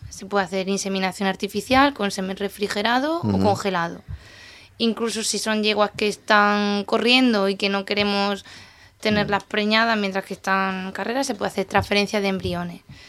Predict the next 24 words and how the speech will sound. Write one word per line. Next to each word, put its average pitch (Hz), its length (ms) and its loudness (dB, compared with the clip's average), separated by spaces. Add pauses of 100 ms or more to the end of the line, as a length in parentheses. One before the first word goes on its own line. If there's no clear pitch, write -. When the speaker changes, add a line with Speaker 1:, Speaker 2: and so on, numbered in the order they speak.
(160)
Speaker 1:
que - 100 -16
consiste 202 500 -2
en 196 120 -2
coger 196 380 -2
un, 185 540 -4
un 208 120 0
embrión 208 360 2
de 208 80 2
una 202 160 0
yegua 190 260 0
muy 196 160 -2
importante 285 760 0
Speaker 2:
Ujú. 190 440 0
Speaker 1:
y 214 520 2
implantarlo 202 680 2
en 208 80 2
una 202 200 0
yegua, 190 360 -2
digamos, 196 340 0
un 202 100 -2
vientre 190 320 -2
de 190 60 2
alquiler. 170 420 -8 (220)
Speaker 2:
Ajá. 95 360 0